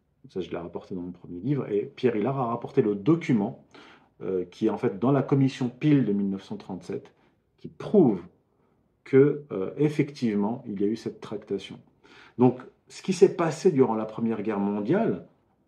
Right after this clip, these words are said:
a des précédents, et notamment ce précédent-là en mille cinq cent vingt-cinq, mille cinq cent trente-deux. Sauf qu'il faut dire quelque chose d'important. Ceux qui se sont opposés à Salomon Molko et David Reiveni, ce sont les tenants du judaïsme traditionnel.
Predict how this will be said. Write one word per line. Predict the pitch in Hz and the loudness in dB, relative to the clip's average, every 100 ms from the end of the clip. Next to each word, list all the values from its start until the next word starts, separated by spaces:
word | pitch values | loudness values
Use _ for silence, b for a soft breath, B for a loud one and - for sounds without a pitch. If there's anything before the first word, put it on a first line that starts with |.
| 143 | 0
a | 208 151 | 2 4
des | 123 | 4
précédents, | - 117 - 123 165 | 2 -6 -4 0 2
et | |
notamment | 117 143 139 156 | 2 2 0 -2
ce | - | -6
précédent-là | - 120 - 101 98 117 | -6 -8 -8 -8 -6 -6
en | 139 | -6
mille | 110 | -8
cinq | 113 | -10
cent | 107 110 | -12 -10
vingt-cinq, | 101 135 | -10 -8
mille | 127 | -10
cinq | 101 113 | -10 -12
cent | |
trente-deux. | 113 113 98 117 | -10 -10 -10 -8
Sauf | - 147 | -4 -4
qu'il | - 113 | -4 -6
faut | 101 | -6
dire | 110 120 | -6 -6
quelque | 107 | -6
chose | - 98 | -8 -8
d'important. | - 120 - 139 - B B B B B B | -8 -8 -6 -6 -8 B B B B B B
Ceux | - 196 | -4 -2
qui | 185 | -2
se | 139 | -4
sont | 135 139 135 - | -2 0 0 4
opposés | 254 202 175 160 147 156 | 4 6 8 8 8 4
à | 117 | 2
Salomon | - 107 104 | -2 -2 -2
Molko | 104 101 101 110 | 0 -2 -2 -4
et | |
David | 95 95 92 | -2 -2 -2
Reiveni, | 95 95 87 92 151 208 - _ - | -2 -2 -2 0 0 0 -6 _ -20
ce | - 113 | -8 -4
sont | 98 - 202 | -4 -4 -4
les | 95 | -4
tenants | - 117 180 | -2 -2 -2
du | 175 104 | -4 -4
judaïsme | 117 123 139 190 123 | -4 -2 -2 -4 -6
traditionnel. | - 143 143 139 156 196 131 | -8 -6 -6 -4 -6 -4 -6